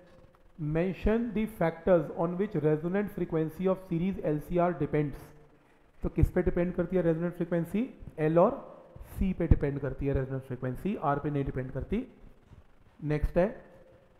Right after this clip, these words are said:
graph plot करो, ये बड़ा important graph है, Graph plot करो। हमने resonance पे current का graph draw किया था, maximum current, ये impedance का पूछ रहा है,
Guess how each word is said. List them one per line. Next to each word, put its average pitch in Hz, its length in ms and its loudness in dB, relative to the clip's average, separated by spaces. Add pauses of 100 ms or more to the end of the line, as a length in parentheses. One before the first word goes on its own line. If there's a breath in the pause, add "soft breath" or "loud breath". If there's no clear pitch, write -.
graph 165 500 4
plot 185 320 2
करो, 160 180 2
ये 170 80 4
बड़ा 175 180 2
important 156 400 -2
graph 135 280 -2
है, 127 100 -4
Graph 147 340 0
plot 160 220 0
करो। 175 180 0
हमने 156 420 -2
resonance 160 480 0
पे 190 100 -2 (140)
current 180 280 2
का 208 100 4
graph 196 280 2
draw 196 160 2
किया 214 240 0
था, 214 120 2
maximum 165 400 -2
current, 139 240 0 (880)
ये 175 100 2
impedance 185 480 2
का 180 100 0
पूछ 160 300 -6
रहा 139 100 -2
है, 113 120 -10